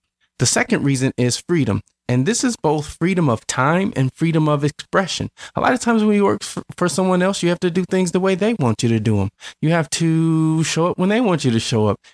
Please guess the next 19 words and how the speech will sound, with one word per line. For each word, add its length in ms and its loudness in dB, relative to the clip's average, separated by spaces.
which 200 0
is 320 -2
rightfully 400 0
so. 280 0
You 160 0
know, 100 2
if 140 -2
they're 180 0
in 120 0
charge, 380 -2
if 120 0
you're 140 2
reporting 500 0
to 160 -2
a 60 0
manager 580 0
or 300 2
a 220 0
supervisor, 640 -2